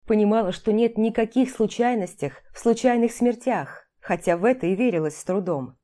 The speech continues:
Остальные думали, что так желает грань, забирая серебро к себе. Ведь вымирал их род не столетия и не два, а тысячи тысячи лет.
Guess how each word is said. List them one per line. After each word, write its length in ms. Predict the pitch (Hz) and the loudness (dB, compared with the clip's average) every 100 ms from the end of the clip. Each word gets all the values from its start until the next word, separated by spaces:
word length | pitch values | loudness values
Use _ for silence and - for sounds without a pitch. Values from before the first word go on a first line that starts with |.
| _ _ _ _ _ _ _ _ _ _ _ - | _ _ _ _ _ _ _ _ _ _ _ -6
Остальные 560 | 190 - 170 156 214 269 | -4 2 2 4 2 2
думали, 500 | 269 262 262 247 - _ | 2 2 2 -2 -6 _
что 220 | - - | -6 -2
так 240 | 233 254 208 | 0 0 0
желает 420 | 208 226 220 196 | 2 2 2 0
грань, 500 | 170 208 202 123 127 _ _ _ | -2 -2 -2 -6 -12 _ _ _
забирая 560 | 165 165 180 170 175 185 | -6 -2 4 6 4 0
серебро 420 | 165 190 180 170 | -2 -2 0 0
к 80 | 156 | -2
себе. 460 | - 196 165 123 - _ _ _ _ _ _ _ _ _ - | -6 -6 -6 -8 -14 _ _ _ _ _ _ _ _ _ -2
Ведь 280 | 190 196 202 | 4 4 4
вымирал 540 | 190 202 202 208 220 | 4 4 4 4 0
их 240 | - 175 - | -4 -8 -2
род 300 | 185 165 185 | -2 -2 -2
не 100 | 185 | -4
столетия 640 | - 170 160 240 247 196 | 2 4 4 2 0 -2
и 80 | 165 | 0
не 160 | 180 | -2
два, 340 | 165 170 233 - _ - - | -2 -2 -2 -4 _ -6 0
а 100 | 190 | 0
тысячи 640 | - 254 254 196 - 202 | 4 2 2 -4 -4 -4
тысячи 500 | - 254 254 240 240 | 0 0 0 -4 -2
лет. 420 | 233 214 - - | -2 -4 -6 -20